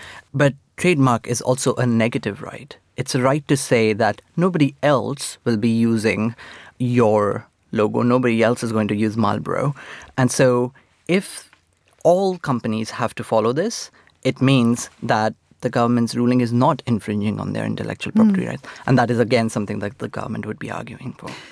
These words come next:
Speaker 2: That was Akshat Ratti, science and health reporter at Quartz dot com, in conversation with Monocle's Georgina Godwin on Thursday's Globalist. And we finish today's programme with a story of a troubled and troubling pet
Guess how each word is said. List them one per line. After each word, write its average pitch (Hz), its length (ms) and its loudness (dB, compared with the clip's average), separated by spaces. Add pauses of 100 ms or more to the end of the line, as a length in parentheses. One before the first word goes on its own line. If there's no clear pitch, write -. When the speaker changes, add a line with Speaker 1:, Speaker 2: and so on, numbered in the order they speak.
(160)
Speaker 2:
That 226 120 0
was 160 100 0
Akshat 165 440 0
Ratti, 147 720 -2
science 160 400 0
and 127 120 -6
health 180 260 0
reporter 139 400 -2
at 113 160 -4
Quartz 123 340 -4
dot - 220 -6
com, 180 380 -4
in 190 100 -4
conversation 214 560 -2
with 202 80 -4
Monocle's 240 460 -4
Georgina 139 420 -2
Godwin 139 400 -2
on 139 140 -4
Thursday's 208 560 -4
Globalist. 117 840 -4 (1800)
And 233 180 0
we 226 140 0
finish 175 440 0 (120)
today's 131 500 0
programme 104 420 -4
with 120 100 -4
a 123 40 -2
story 139 640 0
of 139 160 -2
a 151 80 0
troubled 120 540 -2
and 104 160 -6
troubling 92 600 -6
pet - 380 -12